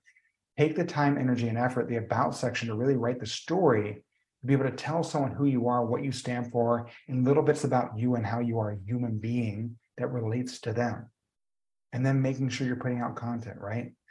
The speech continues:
Being able to leverage prior to that event. How many times, like, Rudy, my, our personal stance at Standout Authority is the ten, twenty, seventy method of content, right? So I'm not sure if you heard of this or not, but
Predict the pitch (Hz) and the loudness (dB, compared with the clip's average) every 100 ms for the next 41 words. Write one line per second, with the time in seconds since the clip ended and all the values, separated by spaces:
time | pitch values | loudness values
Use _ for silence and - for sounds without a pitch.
0 | _ _ - 127 139 143 143 131 123 120 | _ _ -2 2 6 6 8 6 4 2
1 | 117 - 120 120 117 113 107 139 139 - | 0 -2 -2 0 0 0 4 6 6 4
2 | - _ _ _ - 135 139 147 143 143 | -8 _ _ _ -4 2 2 4 4 4
3 | 127 110 120 123 - _ _ _ _ _ | 2 2 -2 -4 -18 _ _ _ _ _
4 | _ _ - 139 143 139 127 131 147 143 | _ _ 0 8 10 10 10 8 8 6
5 | - _ 127 143 147 - 151 143 147 127 | -2 _ 6 6 6 6 6 6 2 0
6 | - 123 127 139 - - 127 123 117 117 | 2 2 2 0 -4 0 2 4 2 4
7 | 131 151 160 160 - _ _ _ - 135 | 6 6 4 -2 -10 _ _ _ -2 0
8 | 139 139 143 139 135 143 131 113 131 120 | 4 2 4 4 4 2 2 2 2 4
9 | 117 107 104 98 - 98 - - - _ | 2 0 -2 -6 -8 -10 -10 -12 -16 _
10 | - 123 131 - - _ _ - - 135 | 2 4 6 2 -10 _ _ -8 4 8
11 | 127 117 135 139 139 151 139 - 143 135 | 10 8 6 4 8 8 8 8 8 8
12 | - 127 139 143 139 - 139 131 | 4 4 8 8 6 4 6 6